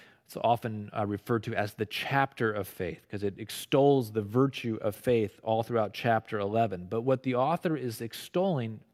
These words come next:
particularly is trust faith. That's what he's highlighting in chapter eleven.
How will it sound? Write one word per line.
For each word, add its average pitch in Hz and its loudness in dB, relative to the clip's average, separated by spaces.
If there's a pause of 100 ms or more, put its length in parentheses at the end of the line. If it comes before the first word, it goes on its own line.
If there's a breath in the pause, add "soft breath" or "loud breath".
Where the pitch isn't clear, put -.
(280)
particularly 117 0
is 107 -12
trust - -2
faith. - -10 (520 loud breath)
That's 156 6
what 147 0
he's 131 0
highlighting 123 2
in 107 -8
chapter 113 0
eleven. 107 2